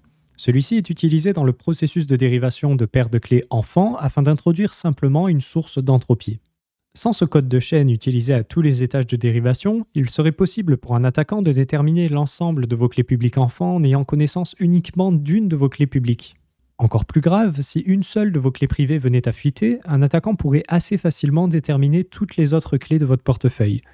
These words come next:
que ce soit les clés antérieures ou les clés postérieures. Ces codes de chaîne sont donc essentiels à la sécurisation d'un portefeuille H D.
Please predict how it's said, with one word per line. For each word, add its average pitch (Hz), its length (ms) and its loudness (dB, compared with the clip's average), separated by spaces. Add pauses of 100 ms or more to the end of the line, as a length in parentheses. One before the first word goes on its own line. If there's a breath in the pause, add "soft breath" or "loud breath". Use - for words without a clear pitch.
(280 soft breath)
que 120 100 2
ce 113 140 0
soit 117 140 2
les 113 120 0
clés 131 280 0
antérieures 143 640 2
ou 170 80 0
les 147 140 0
clés 190 160 -2
postérieures. 120 720 0 (600)
Ces - 160 -4
codes 190 220 2
de 170 80 6
chaîne 233 240 0
sont 165 160 -2
donc 165 300 0
essentiels 190 600 0
à 160 80 0
la 135 80 2
sécurisation 135 680 -2
d'un 143 100 4
portefeuille 131 480 0
H 117 140 2
D. 110 180 -2